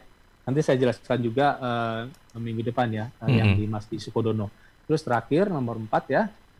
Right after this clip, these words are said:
Speaker 1: Pasar, saya agak bingung nih pertanyaannya. Pasar bagaimana
Speaker 2: Hmm.
Speaker 1: mengukur fokus, ya?
Speaker 2: Apakah kita harus mengukur dan fokus pada pasar dan,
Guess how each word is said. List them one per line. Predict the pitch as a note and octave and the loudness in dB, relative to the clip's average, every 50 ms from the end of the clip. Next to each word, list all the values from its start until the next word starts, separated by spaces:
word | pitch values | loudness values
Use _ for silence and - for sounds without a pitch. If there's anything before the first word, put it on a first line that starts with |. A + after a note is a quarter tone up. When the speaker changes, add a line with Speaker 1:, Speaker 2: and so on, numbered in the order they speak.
| - - - - - - _ _ _ _ _ | -20 -20 -20 -20 -20 -20 _ _ _ _ _
Speaker 1:
Pasar, | C3 C3+ C#3 - - - - F3+ F#3 G3 G3+ G3+ F#3 | 2 2 2 0 -2 -2 2 4 4 4 4 2 2
saya | - G#3 G#3 D3+ C#3+ | 0 0 0 2 2
agak | C#3 C#3 C3+ | 2 2 2
bingung | E3 G3+ G#3+ F3 C#3 | 2 2 2 2 0
nih | A#2+ - | -2 -4
pertanyaannya. | A#2 B2+ A#2+ A#2+ A#2 A2+ A2+ - | -4 -4 -4 -4 -4 -6 -8 -4
Pasar | - C#3+ D3 - - - F#3+ G3 F3 | -4 -4 -4 -4 -4 -4 -2 -2 0
bagaimana | D3+ D3+ C#3 D3 C#3+ C#3+ C#3+ D3+ D#3+ G3 G#3 | 0 2 2 2 2 2 0 -2 0 0 4
Speaker 2:
Hmm. | F#3 C#3 | 6 6
Speaker 1:
mengukur | C#3 C#3 C3+ C3 - - F#3 F3+ | 6 6 4 0 -2 -4 -4 -4
fokus, | - - - E3 E3 - | -4 -4 -4 -4 -4 -6
ya? | - - _ _ _ C3+ - | -8 -18 _ _ _ 4 4
Speaker 2:
Apakah | - - D#3+ D3 C3+ - E3+ F3+ F#3 | 6 6 6 6 6 8 8 8 8
kita | - - E3 - F3+ D#3+ D3+ | 8 6 6 8 8 10 10
harus | C#3+ C3+ D3 D3+ - - | 10 10 10 8 6 6
mengukur | D3+ D3 D3 C#3+ C#3+ C3+ - D#3+ D#3+ D#3+ | 6 6 8 8 8 8 8 8 8 10
dan | C3+ A#2+ A#2 A#2 A#2 A#2 A#2+ A#2+ | 10 10 8 8 8 8 6 6
fokus | - C#3+ C3+ C3 - - D3 C#3+ - | 6 6 6 6 6 6 6 6 6
pada | - C#3+ B2+ B2 A#2 | 6 6 8 8 8
pasar | G#2+ - A#2+ A#2+ A#2 - C3+ B2 B2+ A2+ | 8 8 8 6 8 6 6 6 6 6
dan, | A2+ A2 G#2+ A2 | 6 6 6 6